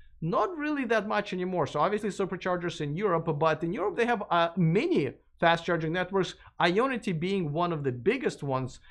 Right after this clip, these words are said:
And, um, this is a network that's been, uh, invested by, uh, B M W, Volkswagen Group, uh, uh, Daimler, the parent, uh, company of Mercedes-Benz, in Ford.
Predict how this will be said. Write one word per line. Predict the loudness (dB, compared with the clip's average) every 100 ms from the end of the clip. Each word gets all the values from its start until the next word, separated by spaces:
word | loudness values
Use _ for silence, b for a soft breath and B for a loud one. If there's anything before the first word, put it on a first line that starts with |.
| B -2
And, | 2 2 4
um, | 4 4 0 -6 -20 _ _ _
this | -2 0
is | 0
a | 2
network | 2 2 -2
that's | 0 0 0
been, | 0 2 2 B B -6
uh, | -4
invested | -2 0 0 0 -2 -2
by, | 0 2 0
uh, | -2
B | -4 -4
M | 0
W, | 0 0 0 -2 0
Volkswagen | 0 -2 -2 -2 -2 -4
Group, | -2 -2 -2
uh, | 0
uh, | 0 0 0 -2
Daimler, | 0 2 2 2 -2
the | -2
parent, | -4 -4 -4 -6 b b b
uh, | -2
company | 0 -2 -2 -4
of | -2 -4
Mercedes-Benz, | -4 -4 -4 -6 -4 -2 -2 -6 B B
in | -2 -2 -4 0
Ford. | 2 4 2 0